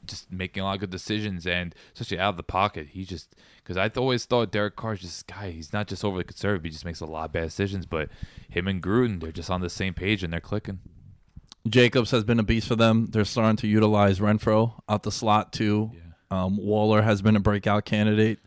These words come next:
Speaker 2: at the tight end position.
Speaker 1: O-line's been stout.
Speaker 2: O-line's been really good. And don't forget, they also lost Assembly, too, who was a big part of their offensive line last year.
Speaker 1: Right.
Speaker 2: And just like in, in years past, and he had that fallout with the Jets, which is for another time. But I'm gonna go with Oakland, man. And another team,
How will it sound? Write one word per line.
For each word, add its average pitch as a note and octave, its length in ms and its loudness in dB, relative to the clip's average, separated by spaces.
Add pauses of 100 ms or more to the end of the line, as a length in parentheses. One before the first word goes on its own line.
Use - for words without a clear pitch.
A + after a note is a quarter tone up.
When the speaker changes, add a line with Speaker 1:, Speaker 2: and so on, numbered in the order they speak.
(280)
Speaker 2:
at G2 120 0
the G#2+ 80 -2
tight G#2+ 220 2
end G#2 140 2
position. A2 480 0
Speaker 1:
O-line's E2 380 -6
been E2+ 80 -12
stout. E2 380 -8 (600)
Speaker 2:
O-line's G#2 420 4
been G#2 420 4
really G#2 280 4
good. G#2+ 260 8
And G2 140 4
don't A2 120 4
forget, A#2+ 240 2
they C3 120 -2
also A#2 220 2
lost A2+ 260 2
Assembly, G#2 520 0
too, C3 220 2
who G#2 80 2
was G2+ 140 0
a G2 80 -4
big G2+ 160 0
part G2+ 180 -2
of G2 60 -2
their G2+ 100 0
offensive G2+ 340 -2
line G2+ 280 -2
last G#2 320 -4
year. F#2+ 400 -6
Speaker 1:
Right. E2 260 -18
Speaker 2:
And G2+ 320 -2
just G#2 240 0
like G2 180 0
in, G2+ 240 0
in G2 220 0
years G2+ 260 4
past, G2 460 2
and F#2+ 160 -4
he G#2+ 120 2
had G2 200 2
that F#2+ 160 2
fallout F#2+ 340 2
with F#2 120 0
the F#2 80 0
Jets, F#2 580 0
which - 260 -8
is F2+ 380 -6
for - 160 -4
another F#2+ 300 4
time. F#2 380 -4
But F#2+ 280 0
I'm G#2+ 120 0
gonna C3 100 0
go C#3+ 100 2
with D3 180 6
Oakland, B2 360 2
man. G#2 240 0
And A#2 100 4
another D3 320 6
team, G#2+ 400 -2